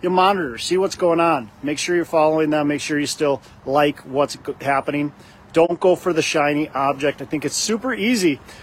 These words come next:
to go, "Hey, this deal looks really, really good," right? "This deal looks great. They're projecting a twenty-five I R R or twenty I R R. Man, these guys are awesome. Oh, look at their track record.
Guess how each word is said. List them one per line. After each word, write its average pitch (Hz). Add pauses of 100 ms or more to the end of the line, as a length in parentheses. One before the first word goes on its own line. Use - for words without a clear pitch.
(200)
to 185
go, 180
"Hey, 311
this 285
deal 330
looks 311
really, 302
really 285
good," 208
right? 175
"This 262
deal 294
looks 285
great. 269
They're 226
projecting 233
a 220
twenty-five 302
I 226
R 254
R 254
or 180
twenty 277
I 233
R 240
R. 233
Man, 262
these 277
guys 254
are 220 (360)
awesome. 247
Oh, 285
look 294
at 320
their 269
track 247
record. 208